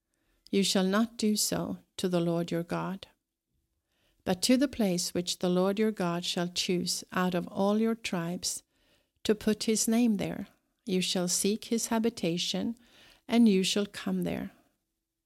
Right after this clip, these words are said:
You shall bring your burnt offerings,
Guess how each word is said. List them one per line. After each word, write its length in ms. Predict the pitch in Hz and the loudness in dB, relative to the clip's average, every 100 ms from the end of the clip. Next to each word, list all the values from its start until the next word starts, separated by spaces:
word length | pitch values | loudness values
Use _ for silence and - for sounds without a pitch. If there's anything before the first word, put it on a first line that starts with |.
| _ _ _ - | _ _ _ 0
You 140 | 196 | 0
shall 240 | 185 196 | 2 2
bring 320 | 190 185 190 220 | 2 2 2 2
your 140 | 196 | 2
burnt 360 | 180 180 220 220 | 2 2 2 2
offerings, 720 | 185 185 - 185 208 - | -2 -2 -4 -4 -4 -6